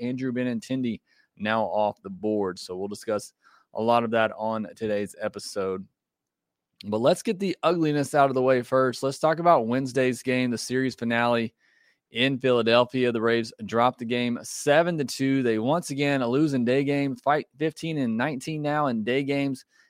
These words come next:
As Grant McCauley said on the postcast we recorded last night, it feels much worse than that.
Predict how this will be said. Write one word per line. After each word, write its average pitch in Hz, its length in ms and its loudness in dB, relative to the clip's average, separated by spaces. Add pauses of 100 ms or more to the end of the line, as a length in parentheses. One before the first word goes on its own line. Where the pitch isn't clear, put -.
As 113 200 -2
Grant 127 200 0
McCauley 131 320 2
said 139 180 4
on 127 100 2
the 113 80 0
postcast 123 600 0
we 123 140 -4
recorded 123 340 0
last 120 300 2
night, 127 180 0
it - 160 -6
feels 180 300 0
much 170 280 0
worse 135 340 0
than 160 180 -6
that. 170 240 2